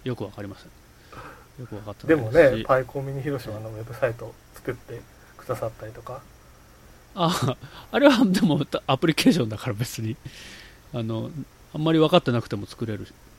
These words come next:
Speaker 1: んですよね。
Speaker 2: うーん、まあね。
Speaker 1: ね。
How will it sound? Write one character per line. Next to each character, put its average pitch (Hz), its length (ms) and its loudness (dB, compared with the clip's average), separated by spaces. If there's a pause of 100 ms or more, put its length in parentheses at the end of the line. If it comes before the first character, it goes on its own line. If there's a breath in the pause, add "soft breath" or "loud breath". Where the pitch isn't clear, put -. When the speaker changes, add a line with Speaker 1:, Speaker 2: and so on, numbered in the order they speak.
(320)
Speaker 1:
ん 110 40 -12
で 107 80 -14
す - 80 -18
よ 117 80 -6
ね。 156 120 0 (680 loud breath)
Speaker 2:
う - 20 -14
ー 120 40 -10
ん、 156 1400 -12
ま 143 300 -4
あ - 40 -14
ね。 117 120 -10
Speaker 1:
ね。 135 200 -8